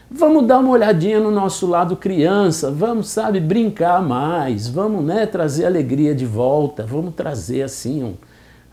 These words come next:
um, uma alegria de viver, sabe, né? Um pouco mais de, é, molecagem na sua vida, faça coisas de criança, por exemplo, vá ao cinema, come pipoca, sabe?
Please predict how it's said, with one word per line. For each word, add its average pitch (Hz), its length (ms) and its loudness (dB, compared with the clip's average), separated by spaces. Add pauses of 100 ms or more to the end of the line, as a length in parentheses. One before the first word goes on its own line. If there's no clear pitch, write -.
um, 135 560 -4 (800)
uma - 120 -8
alegria 147 540 2
de 127 140 0
viver, 117 680 0
sabe, 139 440 -6
né? 202 280 -2 (280)
Um 175 80 -6
pouco 220 300 2
mais 202 320 2
de, 170 380 2 (540)
é, 170 260 0
molecagem 185 880 4
na 156 100 0
sua 151 200 -2
vida, 120 260 0
faça 262 340 2
coisas 170 540 2
de 151 140 -4
criança, 165 720 0
por 131 200 -6
exemplo, 104 560 -6 (480)
vá 165 160 2
ao 254 120 4
cinema, 147 1160 2
come 208 240 -2
pipoca, 123 1160 -2 (360)
sabe? 160 540 2